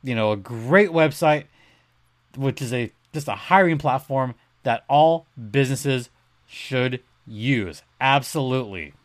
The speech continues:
You should use it. It's the hiring platform where you can attract, interview, and hire all in one place. Don't spend hours on multiple job sites looking for candidates with the right skills when you could do it all with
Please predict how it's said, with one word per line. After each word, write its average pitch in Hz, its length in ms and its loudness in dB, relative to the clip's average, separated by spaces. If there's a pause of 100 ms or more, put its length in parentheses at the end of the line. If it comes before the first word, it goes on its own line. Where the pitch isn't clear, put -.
You 120 160 -8
should 113 200 -8
use 107 200 -6
it. 78 260 -16 (1000)
It's 143 140 -10
the 110 80 -6
hiring 175 360 2
platform 143 460 0
where 127 120 -2
you 131 100 -2
can 135 200 -6
attract, 156 580 -4
interview, 113 560 -2 (280)
and 120 140 -10
hire 202 500 2
all 170 320 4
in 151 460 -2
one 160 340 -2
place. 180 600 -4
Don't 151 300 -2
spend 190 240 -2 (120)
hours 156 560 6
on 143 260 0
multiple 160 440 -2
job 135 300 0
sites 117 460 -4 (300)
looking 156 280 0
for 160 140 -2
candidates 143 520 -2
with 147 140 -2
the 151 80 -2
right 135 340 0
skills 135 560 -2 (340)
when 139 200 2
you 202 120 2
could 127 260 -4
do 214 200 0
it 190 60 4
all 170 240 2
with 151 300 0